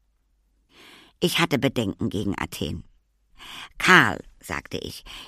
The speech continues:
„wir gehören wohl eigentlich nicht dahin, weil es uns an klassischer Bildung gebricht.“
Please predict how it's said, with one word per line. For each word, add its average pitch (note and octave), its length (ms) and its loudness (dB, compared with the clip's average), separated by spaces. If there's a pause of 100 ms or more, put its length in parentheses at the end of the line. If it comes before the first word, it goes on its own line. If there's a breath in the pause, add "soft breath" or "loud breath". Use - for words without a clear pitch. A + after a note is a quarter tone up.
(140 loud breath)
„wir E3+ 180 4
gehören D#3+ 460 4
wohl D3 120 2
eigentlich C#3+ 480 0
nicht D#3 240 0
dahin, D3+ 420 4
weil E2+ 160 -2
es C3 140 -2
uns C3+ 200 -2
an C3+ 200 0
klassischer C#3+ 560 0
Bildung D#3 480 2
gebricht.“ - 640 -10